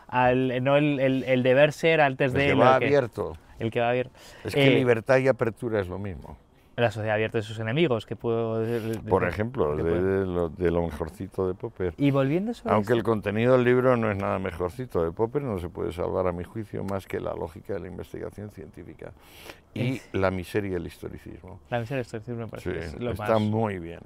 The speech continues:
Speaker 2: está muy bien argumentado, está muy bien pensado, es un libro magnífico.
Speaker 1: Eh,
Speaker 2: No pierde, no pierde vigencia.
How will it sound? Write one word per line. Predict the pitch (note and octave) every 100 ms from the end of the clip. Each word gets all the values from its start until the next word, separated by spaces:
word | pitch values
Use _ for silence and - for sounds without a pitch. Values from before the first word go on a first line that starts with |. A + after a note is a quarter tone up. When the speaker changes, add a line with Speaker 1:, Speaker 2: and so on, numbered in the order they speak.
| - -
Speaker 2:
está | F#2+ A#2 G2
muy | F2 F2+ F2+
bien | G2 F#2+
argumentado, | F#2 F2+ F2+ F2+ - B2+ C3 A2
está | - A2
muy | G2+ F2+
bien | F#2+ A#2
pensado, | F#2+ E2+ G#2+ A2+ A2+ G#2
es | F#2
un | G#2
libro | G2+ G2 F2
magnífico. | C#2+ - D#2+ - _ - - - - - - -
Speaker 1:
Eh, | D3
Speaker 2:
No | B2+ F#2+ F#2+ -
pierde, | G2 F2+ E2 E2 E2+ D#2
no | F#2+ F#2+
pierde | - F#2 F2
vigencia. | D#2+ D#2 E2 D2+ -